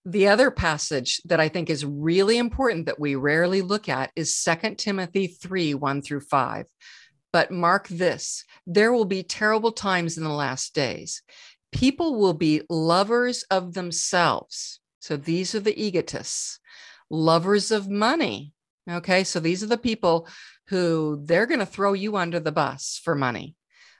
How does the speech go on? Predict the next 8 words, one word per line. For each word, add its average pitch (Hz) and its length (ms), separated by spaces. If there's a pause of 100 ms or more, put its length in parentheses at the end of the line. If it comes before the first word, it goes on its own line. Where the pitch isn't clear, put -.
(140)
Boastful, 175 920 (640)
proud. 202 880
Wow, 196 600
these 226 200
are 123 140
the 147 260
arrogant 180 600 (360)
people. - 500